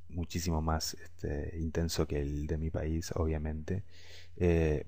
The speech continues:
va a este sitio y <laughs> resulta que ellos quieren ir al que está en México. Entonces, cuando ingresan a este sitio, se van y eso es lo que me hace aumentar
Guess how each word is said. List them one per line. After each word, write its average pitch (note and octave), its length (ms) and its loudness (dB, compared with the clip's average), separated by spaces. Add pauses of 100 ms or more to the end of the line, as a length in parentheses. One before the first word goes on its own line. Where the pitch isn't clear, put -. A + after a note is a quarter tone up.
(120)
va F#2 200 10
a F#2 180 6
este F2+ 220 0
sitio - 540 0
y D#2+ 640 2
<laughs> D2 40 0
resulta G2 360 8
que F2+ 60 8
ellos G2 160 6
quieren F2 320 4
ir F2 120 2
al E2+ 100 4
que D#2+ 80 0
está F2 200 2
en E2+ 140 4
México. - 460 0 (480)
Entonces, E2+ 340 4
cuando F#2+ 240 6
ingresan G2+ 300 12
a F#2+ 40 10
este F#2+ 140 6
sitio, F#2+ 320 6
se F2+ 160 8
van E2 300 6
y F#2+ 100 6
eso F2+ 160 6
es F2 60 6
lo F2 100 6
que E2 100 6
me D#2+ 100 6
hace E2 160 4
aumentar D#2+ 480 4